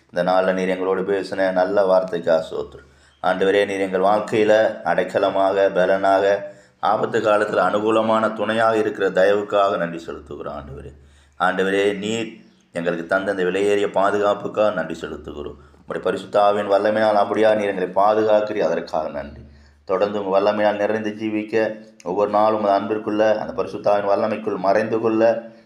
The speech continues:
உம் பரிசுத்த ஆவியினால் வழிநடத்தப்பட எங்களுக்கு உதவி செய்யுங்க. ஆவியான ஒரு நாள், ஒவ்வொரு நாள் எங்களை காத்துக்கொள்ளும்படியாக ஜெபிக்கிறோம்.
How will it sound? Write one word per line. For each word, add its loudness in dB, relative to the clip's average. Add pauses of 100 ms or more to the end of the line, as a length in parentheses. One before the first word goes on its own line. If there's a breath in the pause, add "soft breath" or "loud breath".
(140 loud breath)
உம் -12
பரிசுத்த 0
ஆவியினால் 2
வழிநடத்தப்பட 2 (160)
எங்களுக்கு -4
உதவி -2
செய்யுங்க. -6 (360 loud breath)
ஆவியான 2
ஒரு 0
நாள், 4
ஒவ்வொரு 2
நாள் 2
எங்களை -2
காத்துக்கொள்ளும்படியாக 0
ஜெபிக்கிறோம். -14